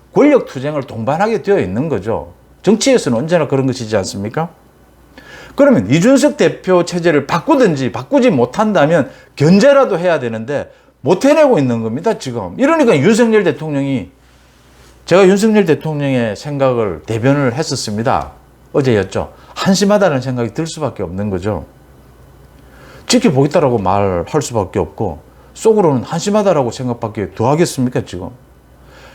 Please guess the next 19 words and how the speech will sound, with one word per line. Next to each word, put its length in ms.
국민의힘을 1120
믿고 640
이게 260
지금 540
앞으로 320
이 140
년 200
동안 540
윤석열 480
정부가 720
국정을 420
이끌어 440
갈 160
수 140
있겠느냐? 640
정말 440
무슨 340
협치, 540
민주당 1080